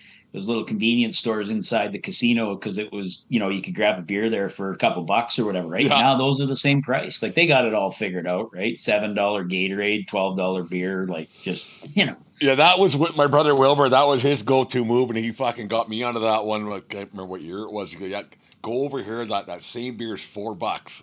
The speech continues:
Speaker 2: Okay, yeah, good. So we'd walk around, get what, yeah, th-, not anymore. But anyways, get back to the football game. Uh, w-, like, you're, you're, you're an Eagles fan.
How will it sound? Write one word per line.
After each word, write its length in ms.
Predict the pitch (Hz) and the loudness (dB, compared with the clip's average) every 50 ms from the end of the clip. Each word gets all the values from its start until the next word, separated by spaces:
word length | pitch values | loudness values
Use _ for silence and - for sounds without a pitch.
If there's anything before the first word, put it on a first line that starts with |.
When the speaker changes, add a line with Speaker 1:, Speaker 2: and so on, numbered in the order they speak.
| - - | -14 -12
Speaker 2:
Okay, 280 | 80 120 135 117 120 | -10 -6 -4 -4 -4
yeah, 200 | 123 107 113 120 - | -4 -2 -4 -6 -4
good. 260 | 87 113 117 101 - | -4 -6 -6 -6 -6
So 80 | - | -8
we'd 100 | 98 87 | -12 -10
walk 320 | 78 95 110 107 98 - - | -8 -4 -4 -4 -4 -4 -6
around, 320 | 95 92 92 95 98 95 | -6 -4 -4 -4 -6 -8
get 160 | 85 95 98 | -10 -10 -10
what, 140 | 95 98 98 - 80 85 | -10 -10 -12 -14 -20 -18
yeah, 260 | 87 90 90 80 78 | -14 -10 -8 -8 -8
th-, 180 | 71 82 90 - - | -10 -12 -18 -18 -16
not 260 | 92 92 95 95 92 | -14 -12 -10 -10 -10
anymore. 460 | 92 87 85 82 78 78 80 80 82 | -12 -12 -14 -16 -16 -16 -14 -16 -16
But 140 | 76 78 78 | -16 -18 -18
anyways, 380 | 87 90 90 87 87 87 82 - - - - - - - - | -18 -16 -16 -16 -16 -16 -16 -18 -20 -20 -20 -20 -20 -8 0
get 180 | 151 202 226 - | 0 0 2 2
back 200 | 208 196 190 - | 2 2 2 0
to 60 | - | -2
the 80 | 156 | -6
football 440 | 143 - 139 139 135 - 135 131 131 | -4 -2 -2 -2 -2 -2 -2 -2 -2
game. 300 | 123 127 127 131 131 123 - - - - - - _ - - | -2 -2 0 0 0 -2 -4 -10 -18 -18 -18 -20 _ -6 -2
Uh, 220 | 156 147 151 156 156 156 | 2 4 4 4 4 2
w-, 180 | - - 120 - _ - | 0 -8 -14 -16 _ -4
like, 160 | - 151 147 151 - _ 170 | -2 -2 -2 -4 -10 _ -10
you're, 240 | 165 147 175 202 220 | -6 -2 -2 -2 -2
you're, 320 | 214 175 160 175 190 185 | -2 -2 0 2 2 0
you're 220 | 165 151 151 156 160 | 0 -2 -4 -6 -6
an 60 | 165 151 | -4 -4
Eagles 380 | 147 143 143 147 143 143 - | -4 -4 -2 -4 -4 -6 -6
fan. 480 | - - 143 139 139 139 139 139 139 131 | -6 -6 -4 -4 -2 -2 -4 -6 -8 -14